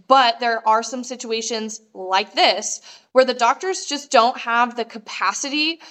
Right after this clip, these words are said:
or the knowledge to be able to support you as a parent.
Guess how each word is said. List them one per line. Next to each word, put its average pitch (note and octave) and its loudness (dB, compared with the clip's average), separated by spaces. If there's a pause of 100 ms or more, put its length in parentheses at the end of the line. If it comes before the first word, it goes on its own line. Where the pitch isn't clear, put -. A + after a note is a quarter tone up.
(180)
or C4+ 6
the C4 0
knowledge A#3+ 0
to A#3 -4
be A#3 -8
able B3 0
to C#4+ -6
support B3 0 (680)
you A#3 2
as G#3 2
a F3 0
parent. C#4 -2